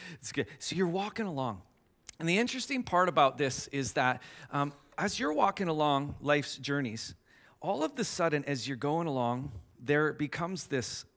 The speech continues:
enormous structure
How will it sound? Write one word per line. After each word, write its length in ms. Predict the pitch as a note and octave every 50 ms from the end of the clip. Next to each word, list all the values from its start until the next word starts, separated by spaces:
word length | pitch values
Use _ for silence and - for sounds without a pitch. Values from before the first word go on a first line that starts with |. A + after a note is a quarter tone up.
| _ -
enormous 1000 | C#3 C3 C3+ D3 D#3 D3+ D3+ D3+ D3+ D3 B2+ A2+ G#2+ G#2+ - - - - - - - - _ _ _ _ _ _
structure 720 | - - - - C3 A#2 - - - A#2+ A#2 A#2 B2 A#2+